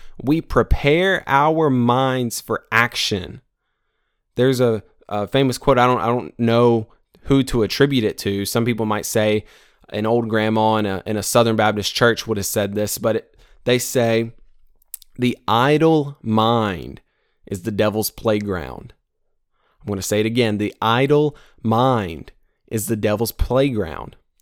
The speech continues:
If your mind is idle, if it's not focusing on anything, if it's not disciplined in what the Bible says it needs to be disciplined in,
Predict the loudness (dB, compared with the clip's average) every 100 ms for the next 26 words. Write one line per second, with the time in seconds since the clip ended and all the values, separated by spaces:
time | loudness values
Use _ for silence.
0 | _ -8 0 2 4 4 2 0 0 -2
1 | -4 -4 0 0 2 0 0 -2 -2 -2
2 | -2 -6 -20 -10 2 4 4 0 0 0
3 | 0 -2 -2 -4 -4 -4 -4 -4 2 2
4 | 2 -2 -2 0 0 0 0 0 2 0
5 | 0 -10 -8 -2 2 4 2 -2 -2 -4
6 | -2 -4 -6 -4 -2 -2 -4 -4 -2 -2